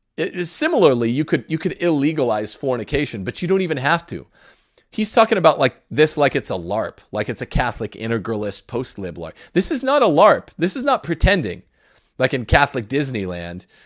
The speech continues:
you would kill all fornicators. No. What we would do is go back to the United States the way it existed before judges who were tyrants took over this country. Most, many of the states,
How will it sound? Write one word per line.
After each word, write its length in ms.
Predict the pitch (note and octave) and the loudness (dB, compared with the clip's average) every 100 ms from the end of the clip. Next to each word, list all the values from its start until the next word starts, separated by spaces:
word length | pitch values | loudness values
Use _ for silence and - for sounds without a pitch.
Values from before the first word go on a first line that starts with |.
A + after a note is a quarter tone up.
| _ | _
you 240 | F2 B2 | -2 0
would 240 | C3+ G2+ - | 0 -2 -2
kill 300 | D#3 D#3+ G#2+ | 2 4 4
all 160 | G#2+ | -2
fornicators. 600 | - E3+ E3 - E2+ E2+ | -2 -2 -2 -4 -8 -8
No. 440 | A#2+ A#2 F2+ F2 - _ _ _ _ _ _ _ _ _ _ _ _ - | -8 -4 -4 -6 -10 _ _ _ _ _ _ _ _ _ _ _ _ 2
What 240 | C#3 D#3+ | 2 4
we 140 | D#3+ B2 | 2 4
would 240 | C3 D3+ | 4 2
do 260 | G#3+ B3+ C4+ _ _ - | 0 -4 -8 _ _ 2
is 200 | D#3 G#2+ | 2 4
go 220 | D3 F#3 | 2 4
back 400 | D#3 C3+ D#3+ - _ _ - | 4 0 -2 -6 _ _ -4
to 100 | C3+ | -2
the 80 | C3 | 0
United 420 | C3 B2 F#3 G3+ | 0 0 0 -2
States 520 | - B2 A2+ - - _ - | -6 -4 -4 -6 -16 _ -6
the 140 | B2+ | -4
way 260 | A2+ C#3 F3+ | 0 2 4
it 120 | A3 | 4
existed 760 | G3+ A#2 D3+ - - D#3 F3 | 0 -4 -4 -4 -8 -10 -10
before 480 | A#2 - C#3 A2 F2+ - | -14 -4 -4 -4 -8 -16
judges 600 | - C3+ D#3+ E3 G#3 - | -6 -2 -2 0 -2 -4
who 100 | F3 | -4
were 100 | F3 | -4
tyrants 600 | F3 E3+ G#3 B2+ A2+ - | -2 -4 -4 -4 -8 -12
took 240 | - B2+ | -10 -4
over 220 | A2+ A2 A2+ | -2 -2 -6
this 180 | B2+ | -8
country. 520 | - C4+ D4 A2+ D#2+ - - _ _ _ _ _ _ _ G#2 | -4 -4 -4 -8 -12 -18 -20 _ _ _ _ _ _ _ -10
Most, 520 | A#2 C#3+ F#3 - - | -4 -2 -4 -10 -10
many 500 | B2+ D#3+ A3 A2+ - | -2 0 0 -4 -2
of 200 | C3+ A#2 | -2 -2
the 80 | A#2 | -6
states, 500 | - F#2 F2 - | -6 -8 -8 -14